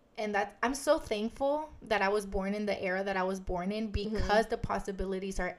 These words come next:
Speaker 1: endless
Speaker 2: Yes.
Speaker 1: with no matter what you wanna do.
Speaker 2: Mm-hmm.
Speaker 1: Like, there's so much you can do. Like, you can have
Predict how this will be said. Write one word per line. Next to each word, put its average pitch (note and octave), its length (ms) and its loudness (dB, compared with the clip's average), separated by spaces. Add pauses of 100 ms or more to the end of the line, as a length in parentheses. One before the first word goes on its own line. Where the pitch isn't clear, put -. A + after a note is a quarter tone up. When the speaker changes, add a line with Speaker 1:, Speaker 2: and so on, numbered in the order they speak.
(140)
Speaker 1:
endless G#3+ 640 -2
Speaker 2:
Yes. F#3 500 2
Speaker 1:
with G#3+ 360 6
no A3 280 4
matter A3 320 4
what F#3 380 2
you G3+ 100 -2
wanna E3 280 -2
do. - 260 -4
Speaker 2:
Mm-hmm. G#3+ 300 -8 (260)
Speaker 1:
Like, A3+ 180 0
there's D4+ 200 2
so B3 240 2
much D4+ 200 -2
you D#4 60 -4
can C#4 220 -4
do. A#3+ 200 -2
Like, A3+ 220 0
you A#3 80 -6
can B3+ 140 -4
have A#3+ 180 -2